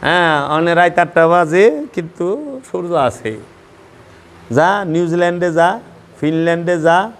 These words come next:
আইসল্যান্ডে যা। দেখ, এমনও দেশ আছে পৃথিবীর বুকে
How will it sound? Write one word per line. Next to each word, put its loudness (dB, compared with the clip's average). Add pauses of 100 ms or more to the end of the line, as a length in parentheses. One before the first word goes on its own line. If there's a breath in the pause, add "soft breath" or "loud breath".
(120)
আইসল্যান্ডে -2
যা। 0 (800)
দেখ, 2 (340)
এমনও 0
দেশ 0
আছে 0
পৃথিবীর -4
বুকে -2